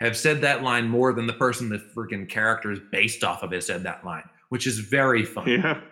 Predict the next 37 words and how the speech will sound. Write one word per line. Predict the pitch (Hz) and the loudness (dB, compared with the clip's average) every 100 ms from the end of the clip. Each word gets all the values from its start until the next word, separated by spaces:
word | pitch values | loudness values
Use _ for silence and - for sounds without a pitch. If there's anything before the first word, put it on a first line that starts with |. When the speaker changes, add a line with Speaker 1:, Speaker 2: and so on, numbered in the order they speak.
| _ _ | _ _
Speaker 1:
That's, | 92 95 - - - | -12 -12 -14 -16 -10
uh, | 101 98 95 90 | -4 -4 -4 -6
that's | 95 92 | -10 -8
our | 95 | -10
Pepe | - 95 90 85 | -8 -12 -8 -10
short, | 80 - 87 87 | -8 -8 -4 -2
our, | 87 | 0
our | 92 92 | -2 -2
obligatory | 92 92 95 101 107 98 90 | -4 -2 -2 -2 2 2 2
Pepe | - 92 87 82 | 0 -2 -2 -4
short. | - 87 87 - - - | -4 -4 -4 -8 -20 -8
Speaker 2:
So | - | -2
we, | 156 151 - | 2 0 0
we | 160 | -4
transition | 196 202 196 180 180 165 151 | 0 0 2 2 2 -2 -2
back | 151 156 - | -2 -2 -2
to | |
Bugs' | 185 143 139 127 | -2 -2 -4 -10
place. | - 113 120 120 - _ _ _ - | -4 0 0 -2 -10 _ _ _ 2
This | 190 | 4
is | 247 | 4
a | 208 | 2
transition | 175 147 143 147 | 0 -2 -2 0
I | |
remember. | 120 113 147 123 110 | 0 0 -2 -2 2
Speaker 1:
Oh, | 165 | 4
good. | 143 156 | 4 4
Speaker 2:
We | 156 | 2
transition | - 180 190 208 220 | 2 2 4 2 4
back | 202 196 | 2 0
to | 202 | -2
Bugs' | 175 147 135 | 0 -2 -2
place, | 131 135 135 131 131 | -6 -4 -2 -4 -4
and | 147 151 | -4 -2
we | |
just | 151 196 - | 2 0 0
hear | - - 160 147 143 139 | -4 -4 0 0 0 -2